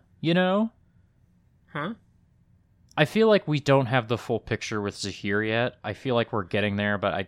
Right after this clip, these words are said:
Speaker 1: don't
Speaker 2: Right.
Speaker 1: think we have all of it.
Speaker 2: So Unalaq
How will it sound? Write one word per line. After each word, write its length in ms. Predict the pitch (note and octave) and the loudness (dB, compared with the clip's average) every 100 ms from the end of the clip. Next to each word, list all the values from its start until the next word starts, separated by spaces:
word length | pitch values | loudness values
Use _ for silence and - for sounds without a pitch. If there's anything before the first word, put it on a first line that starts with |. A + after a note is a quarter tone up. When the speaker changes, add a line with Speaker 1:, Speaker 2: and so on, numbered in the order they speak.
| - | -6
Speaker 1:
don't 280 | G#2 G#2 - _ - | -6 -6 -10 _ -8
Speaker 2:
Right. 240 | C#3+ A2+ | -6 -4
Speaker 1:
think 240 | A2 F#2+ - - | -6 -6 -10 -14
we 120 | - G2 | -8 -4
have 240 | G2 F2+ | -2 -2
all 140 | F2 - | -6 -10
of 80 | - | -12
it. 160 | - - _ _ _ _ _ _ - | -12 -14 _ _ _ _ _ _ -20
Speaker 2:
So 220 | - C3+ | -12 -12
Unalaq 720 | - F#3+ A#3 G3 D#3+ D3 C#3+ | -6 -2 0 2 2 0 -4